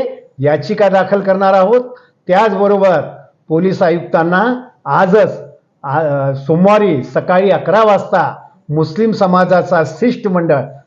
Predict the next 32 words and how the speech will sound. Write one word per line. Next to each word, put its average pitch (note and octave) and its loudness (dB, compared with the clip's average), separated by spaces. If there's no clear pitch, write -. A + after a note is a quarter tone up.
समक्ष F3+ 0
भेटून D#3 2
निवेदन C#3 2
सादर B2 0
करणार C3 -2
आहे. D#3+ 2
त्यांना C#3+ 2
मुस्लिम D3+ 0
काय D#3+ 2
आहेत A#3 4
हे D#3+ 2
आम्ही D3+ 0
दाखवून C#3 -2
देऊ. A2 -6
पोलीस E3 -10
कारवाई E3+ -2
करणारे F#3 0
आहेत, D#3+ 2
परंतु F#3 -2
यात F3+ 2
एखादा, G3+ 2
एखादी A3 2
अशी G#3+ 0
घटना F3 0
घडली D#3+ 0
असेल D3+ -4
तर A3 2
एसीपी, G3+ 0
डीसीपी, G3 0
सीपी F3+ 0
साहेब F3+ 2
आहेत, D#3+ 2